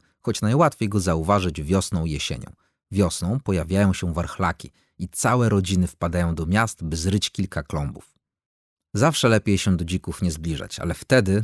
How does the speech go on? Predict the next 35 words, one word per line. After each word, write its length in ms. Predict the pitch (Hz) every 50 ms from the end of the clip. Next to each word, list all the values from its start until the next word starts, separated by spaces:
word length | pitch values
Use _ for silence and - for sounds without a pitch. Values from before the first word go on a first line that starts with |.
| 104 -
to 100 | - 92
już 180 | 95 101 95 95
w 100 | 87 95
ogóle. 380 | 90 85 90 85 71 - - _ _ _ _ _ _ _ _ _ _ _ _ _
Jesienią 440 | 113 113 - - 143 117 104 90 85
z 100 | - -
kolei 460 | - - 85 80 80 98 135 160 151
dziki 340 | - 90 110 160 175 - 131
intensywnie 680 | 107 117 113 - 95 82 - - 151 147 135 127 110 98
gromadzą 520 | 90 98 90 87 90 90 90 - 90 87
zapasy 460 | 78 80 80 - - 92 85 - 85
tłuszczu 440 | 76 - - 127 131 113 - - 101
na 140 | 85 82 80
zimę. 320 | 73 78 78 78 76 - - _ _ _ _ _ _ _ _ _ _ _ _ _ _ _ _ _ _ _ _ _ _ _ _
Występowanie. 880 | 110 120 151 147 - - 110 95 - 95 87 78 80 - 67 - - - _ _ _ _ _ _ _ _ _ _ _ _
W 40 | -
całej 280 | - - 170 147 143 -
Polsce, 540 | - 120 90 80 76 - - - - - - _ -
w 100 | 92 92
lasach, 560 | 113 131 139 131 - - 139 127 117 - 95
w 80 | 80 80
zaroślach, 640 | 85 82 85 101 107 - - 101 95 92 - -
na 100 | 95 80
polach 360 | 76 - 85 78 71 - - -
uprawnych, 640 | - - - 104 104 98 98 95 95 90 - -
w 60 | -
pobliżu 420 | _ 123 123 151 185 175 139 127 107
terenów 500 | - 101 87 98 92 87 78 - - -
miejskich, 500 | 101 120 123 110 - - - 101 - -
przy 240 | _ - - 98
wielu 260 | 85 123 139 131 104 -
śmietnikach 760 | - - 82 71 - - 131 139 - - 123 110 - - -
i 60 | -
pod 200 | - - 151 131
oknami, 500 | 127 120 - 101 95 80 73 71 -